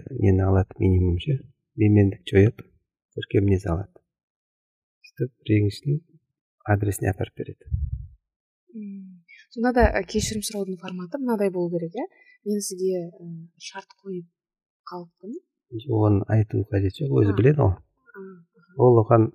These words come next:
Speaker 1: айтқан нәрсесі признаниесі, то есть мойындау. Ренжіді ғой.
Speaker 2: Мгм.
Speaker 1: Соны мойындау.
Speaker 2: Мен ренжіп қалдым.
Speaker 1: И соны білдіру.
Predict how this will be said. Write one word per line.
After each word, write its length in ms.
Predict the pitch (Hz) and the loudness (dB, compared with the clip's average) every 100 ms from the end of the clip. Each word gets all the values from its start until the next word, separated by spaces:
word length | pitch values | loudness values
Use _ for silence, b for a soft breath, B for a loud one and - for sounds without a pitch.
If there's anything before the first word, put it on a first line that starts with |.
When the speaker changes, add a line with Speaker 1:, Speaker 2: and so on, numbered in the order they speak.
| _ | _
Speaker 1:
айтқан 500 | - 107 - 117 107 - _ _ _ - | -4 -4 -2 -2 -4 -6 _ _ _ -6
нәрсесі 440 | 110 123 101 170 - _ | -4 -4 -6 -6 -6 _
признаниесі, 720 | - 107 104 95 87 87 - _ | -6 0 4 6 4 0 -8 _
то 140 | - | -10
есть 160 | 98 - _ _ _ _ - | -10 -10 _ _ _ _ 0
мойындау. 680 | 104 101 92 87 87 - - _ _ - | 2 4 4 4 2 -4 -18 _ _ 0
Ренжіді 320 | 107 104 104 | 2 2 -2
ғой. 180 | 139 101 - | -2 -4 -6
Speaker 2:
Мгм. 320 | 202 185 185 - _ | -16 -14 -16 -18 _
Speaker 1:
Соны 300 | - 113 104 | -4 2 4
мойындау. 440 | 95 92 90 120 151 _ _ _ _ | 6 6 6 2 0 _ _ _ _
Speaker 2:
Мен 200 | - 180 | 0 0
ренжіп 360 | 185 208 196 - | -4 -4 -6 -14
қалдым. 320 | 175 165 165 | -14 -12 -8
Speaker 1:
И 140 | - 113 | 0 0
соны 320 | - 113 120 | 2 2 2
білдіру. 400 | 120 107 104 98 | 0 -2 -2 -6